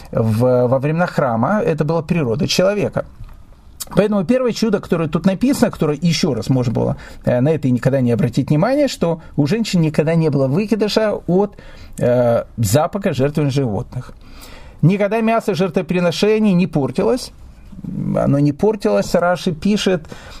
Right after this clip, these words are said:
о том, что иногда мясо жертвенных животных могло, э, находиться, э, там несколько дней, и оно не портилось. Это немножко странно, потому что обычно его нужно было съедать в эту же самую ночь, поэтому тут есть разные трактовки.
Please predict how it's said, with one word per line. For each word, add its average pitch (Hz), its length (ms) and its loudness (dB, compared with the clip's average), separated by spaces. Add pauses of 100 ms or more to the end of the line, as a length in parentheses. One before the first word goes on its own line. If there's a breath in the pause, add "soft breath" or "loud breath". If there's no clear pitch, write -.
(100)
о 151 140 2
том, 202 240 0
что 190 240 2
иногда 170 720 0
мясо 170 400 0
жертвенных 156 420 0
животных 147 560 0
могло, 135 480 0 (340 loud breath)
э, 123 320 2 (100)
находиться, 147 920 0 (120)
э, 120 560 2
там 117 200 2
несколько 143 560 0
дней, 180 460 0 (100)
и 123 260 0
оно 123 180 2
не 131 120 2
портилось. 160 500 0
Это 190 140 -2
немножко 147 300 0
странно, 208 440 0
потому - 320 0
что - 140 0
обычно 143 320 0
его 127 160 0
нужно 139 240 0
было 127 100 2
съедать 143 460 0 (300 loud breath)
в 143 120 2
эту 156 240 0
же 131 120 0
самую 139 400 2
ночь, 214 340 2
поэтому 135 360 0
тут 151 200 0
есть 143 180 2
разные 143 340 2
трактовки. 156 680 -2